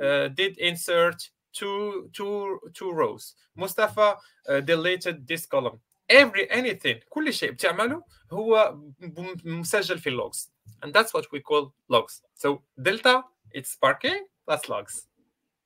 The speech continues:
And, and, and بتعطيكم، آه، ف-، functionalities or other features. ه-، هنا هتكلم عنها. لكن لماذا الدلتا ليك مهم؟ لأن first of all، على،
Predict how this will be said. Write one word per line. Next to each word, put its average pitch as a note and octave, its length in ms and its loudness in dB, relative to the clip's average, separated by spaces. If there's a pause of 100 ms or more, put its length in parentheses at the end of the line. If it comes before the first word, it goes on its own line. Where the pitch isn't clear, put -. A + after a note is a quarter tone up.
(1400)
And, G#3 460 2
and, F#3+ 360 4
and E3+ 140 6
بتعطيكم، F3+ 760 0 (420)
آه، D3+ 1120 4
ف-، - 360 -4
functionalities F3+ 720 -2
or D#3 300 4
other F3 260 6
features. - 580 -6 (140)
ه-، E3 220 4
هنا E3+ 260 4
هتكلم D3 480 -2
عنها. A2+ 300 0 (320)
لكن F#3+ 320 -2
لماذا G3+ 420 -4
الدلتا D3+ 340 -4
ليك C3+ 240 -6
مهم؟ B2+ 280 -8 (400)
لأن G3+ 360 2 (300)
first D4 260 -2
of D3+ 120 -2
all، B2+ 160 -2 (480)
على، E3 320 4